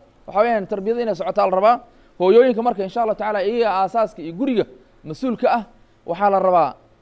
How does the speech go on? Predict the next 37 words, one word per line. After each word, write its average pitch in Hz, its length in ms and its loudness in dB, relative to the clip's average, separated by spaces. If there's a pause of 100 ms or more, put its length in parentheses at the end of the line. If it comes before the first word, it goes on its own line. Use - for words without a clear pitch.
(140)
inay, 220 180 -4
ma 247 120 -2
og 240 60 -2
tahay, 208 140 0
bulshada 214 380 -2
ay 202 120 -2
bedelaan 190 500 2
oo 151 40 -8
carruurta 220 320 -4
ay 190 80 0
tarbiyeen. 175 680 2
Qiyaamana 220 340 0
waa 240 60 2
la 220 60 2
is 180 80 -6
weydiin 190 260 -4
doonaa. 151 240 -6 (120)
Nin 220 180 -6 (480)
salaadda 226 420 6
waxaa 220 160 2
la 220 60 6
rabaa 214 40 4
in 226 60 0
lagu 240 100 2
kontaroolo 208 480 2
oo 190 80 2
masaajidka, 214 360 2
waxa 214 120 2
weeyaan, 226 120 4
markay 220 160 -2
jamaacad 202 340 2
kala 214 120 0
aadaama, 175 240 0 (340)
loo 226 220 6
diraa 214 260 6
la 202 60 0
rabaa. 214 200 0